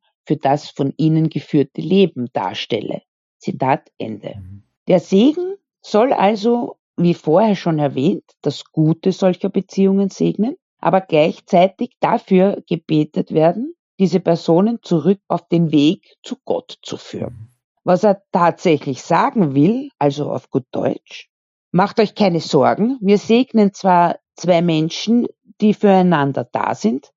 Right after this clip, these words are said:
Speaker 1: aber in Wirklichkeit beten wir dafür, dass sie geheilt, unter Anführungszeichen, werden und die Finger voneinander lassen." Es ist also sowas wie ein kleiner Mini-Exorzismus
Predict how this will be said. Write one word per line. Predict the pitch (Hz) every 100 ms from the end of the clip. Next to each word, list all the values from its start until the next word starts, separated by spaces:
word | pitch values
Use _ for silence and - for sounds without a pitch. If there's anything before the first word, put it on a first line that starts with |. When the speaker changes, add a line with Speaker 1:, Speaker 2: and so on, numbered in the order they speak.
| _ _
Speaker 1:
aber | - 180
in | 185 175
Wirklichkeit | 165 220 226 214 - 190 _
beten | - 190 _ 208
wir | 156
dafür, | 165 117 127 196 - 196 208
dass | - 175
sie | - 147 _
geheilt, | - 131 - 120 131 220 - _
unter | 208 -
Anführungszeichen, | 233 233 - 226 233 - - 208 - 254 - _
werden | - 202 226 285 339 _ _
und | - 311 349 -
die | 226
Finger | 190 196 196 208 214
voneinander | - 175 170 151 120 151
lassen." | 170 - - - - _ -
Es | 151
ist | 208 196
also | - 147 139
sowas | 147 170 151 208 226 - _
wie | 175 185
ein | 160 165 170 165 _ -
kleiner | 160 147 185 190
Mini-Exorzismus | 185 226 285 190 147 - 175 170 160 156 - 190 240 -